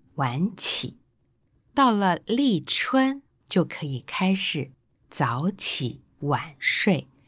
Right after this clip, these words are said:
但是所谓晚睡也不要超过晚上的十一点，因为如果睡不饱、睡得不好，人的气血不足，怒气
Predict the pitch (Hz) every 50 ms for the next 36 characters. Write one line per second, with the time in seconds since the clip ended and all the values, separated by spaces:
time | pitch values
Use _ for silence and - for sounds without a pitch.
0 | _ _ - - _ _ _ _ 233 233 220 - - 220 196 196 - - 139 135
1 | 165 175 151 147 - - - - - - - 220 202 175 - _ _ _ _ -
2 | 127 - - - _ - 151 147 165 202 220 208 - - _ _ _ _ _ -
3 | - - - 147 135 135 135 143 139 - - 175 160 139 131 - 139 135 147 -
4 | - - - - 180 170 160 147 139 - - - 135 135 151 175 202 - - -
5 | 131 - _ _ _ _ _ _ _ _ _ _ - 185 185 190 185 185 180 175
6 | 175 170 175 - - _ _ _ _ - 151 151 151 170 160 156 160 - - 196
7 | 185 190 - 185 - - 143 127 123 120 143 143 - _ _ _ _ _ _ _
8 | _ _ - - - 185 170 151 160 - - 196 185 - - - 147 135 127 123
9 | 131 135 131 - _ _ _ _ _ - - _ _ _ - 147 151 151 143 139
10 | 139 143 151 170 196 220 - _ _ _ - - _ - _ - 175 165 - -
11 | - - 202 165 160 - - - 143 - - - _ - 196 196 - - 156 139
12 | 127 127 143 165 170 _ _ _ _ _ _ _ _ _ _ _ _ _ 269 294
13 | 269 180 - - - - 190 151 127 -